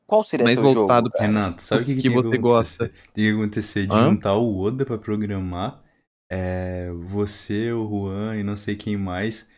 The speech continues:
Speaker 3: na parte, na parte criativa, assim, sabe?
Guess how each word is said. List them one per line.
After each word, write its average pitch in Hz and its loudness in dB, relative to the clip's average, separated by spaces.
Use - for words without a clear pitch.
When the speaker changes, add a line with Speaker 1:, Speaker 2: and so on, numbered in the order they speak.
Speaker 3:
na 98 -2
parte, 98 -6
na 95 -8
parte 95 -8
criativa, 98 -4
assim, 101 -8
sabe? 92 -10